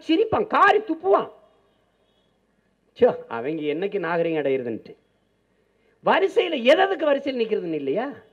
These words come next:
நூலகத்துல நில்லு, பழச்சாறு கடையில நில்லு, அங்க போய் ரேஷன் கடையில ஆயிரம் ரூபாய்க்கு நிக்கிற, டப்புனு துண்டிச்சா இந்த பக்கம் டாஸ்மார்க்ல நிக்கிற ஆயிரம் ரூபாயோட. ஒரு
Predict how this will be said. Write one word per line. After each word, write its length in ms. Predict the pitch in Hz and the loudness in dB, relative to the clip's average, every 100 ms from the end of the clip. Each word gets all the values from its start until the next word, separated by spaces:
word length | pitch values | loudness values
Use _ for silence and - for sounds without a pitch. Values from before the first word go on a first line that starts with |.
| _ _ _ - | _ _ _ -4
நூலகத்துல 540 | 208 320 302 240 190 151 | 0 4 2 2 -2 -2
நில்லு, 260 | 151 160 247 247 _ _ _ _ _ _ _ | -4 -2 -4 -4 _ _ _ _ _ _ _
பழச்சாறு 380 | 220 320 330 285 | -4 0 0 0
கடையில 280 | 233 196 165 147 | 0 -2 -2 -2
நில்லு, 240 | 147 180 233 - _ _ _ _ _ _ _ _ 220 | -2 -2 -2 -6 _ _ _ _ _ _ _ _ -2
அங்க 140 | 269 285 | 0 0
போய் 160 | 330 | 2
ரேஷன் 300 | 254 294 285 269 | 4 2 0 -2
கடையில 260 | 262 240 220 | 0 0 0
ஆயிரம் 200 | 285 339 | 0 2
ரூபாய்க்கு 260 | 349 294 214 | 4 2 0
நிக்கிற, 240 | 180 165 190 240 - _ _ _ _ _ _ _ _ _ _ _ _ _ | -6 -2 -2 -4 -8 _ _ _ _ _ _ _ _ _ _ _ _ _
டப்புனு 320 | - 330 381 370 | -4 2 4 4
துண்டிச்சா 300 | 294 320 339 320 | 2 -2 0 2
இந்த 120 | 302 | 2
பக்கம் 220 | 294 269 254 | 0 -2 2
டாஸ்மார்க்ல 540 | 285 285 285 233 208 | 2 0 -2 0 0
நிக்கிற 180 | 185 185 196 | 2 0 2
ஆயிரம் 200 | 208 196 | 2 2
ரூபாயோட. 300 | 170 139 151 104 - _ _ _ _ _ _ _ _ _ _ _ _ _ _ _ _ _ _ _ _ _ _ _ _ _ _ | 2 0 -2 -6 -12 _ _ _ _ _ _ _ _ _ _ _ _ _ _ _ _ _ _ _ _ _ _ _ _ _ _
ஒரு 280 | 175 302 | 4 4